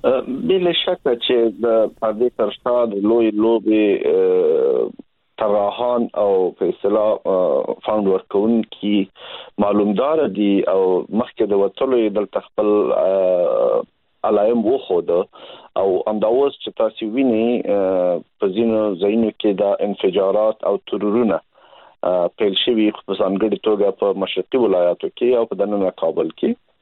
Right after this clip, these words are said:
د دې تر شا خامخا همغه لاسونه دي چې کار کوي او د بلې خوا نه د طالبانو، اه، دا تېروتنه چې،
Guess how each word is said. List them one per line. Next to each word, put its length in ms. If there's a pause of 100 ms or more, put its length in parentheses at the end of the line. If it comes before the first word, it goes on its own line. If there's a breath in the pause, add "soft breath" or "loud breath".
(1200 loud breath)
د 40
دې 260
تر 120 (120)
شا 420
خامخا 540
همغه 240
لاسونه 400
دي 80
چې 200
کار 220 (140)
کوي 260 (360 loud breath)
او 320
د 100
بلې 280
خوا 260
نه 260
د 180
طالبانو، 960
اه، 580
دا 120
تېروتنه 640
چې، 460